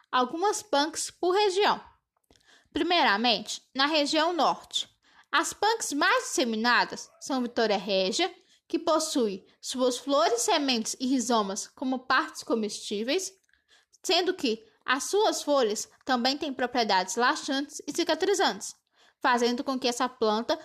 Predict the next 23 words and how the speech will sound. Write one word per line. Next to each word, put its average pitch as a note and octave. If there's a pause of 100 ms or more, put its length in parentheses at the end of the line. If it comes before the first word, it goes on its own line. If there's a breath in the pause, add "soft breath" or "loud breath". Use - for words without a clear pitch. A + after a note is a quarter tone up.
seja C4+
considerada B3+
uma D#4
planta D4
medicinal. D4 (920 soft breath)
Outras E4+
punks A#3
dessa G#3
região A#3+ (380 soft breath)
é A#3
o G#3+
cumaru, A3+ (360 soft breath)
que D#4
é C#4
uma C4+
planta A3+
com A#3
sabor G3+
muito A#3+
parecido C4+
com -
a G3
baunilha F#3+